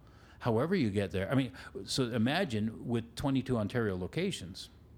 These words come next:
I would issue a set of instructions, and "Please put this sign up on your front door." I would see twenty-two versions of that.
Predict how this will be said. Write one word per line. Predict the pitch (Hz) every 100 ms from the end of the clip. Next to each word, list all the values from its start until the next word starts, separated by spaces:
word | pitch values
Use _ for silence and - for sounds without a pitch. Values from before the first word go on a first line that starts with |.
| - - - - - - - - -
I |
would | 131 147
issue | 113 143 - 147
a | 110
set | - 110
of | 104
instructions, | 98 - 147 175 101 95 - -
and | - 104
"Please | 139 139
put | - 135
this | 113 113
sign | 127 117
up | 107 113
on | 101
your | 95
front | 101 85
door." | 139 139 - - - - - - - - -
I | 120 160
would | 175
see | - 135
twenty-two | - 120 123 - 120
versions | 101 120 170 131 82
of | 85 76
that. | 87 58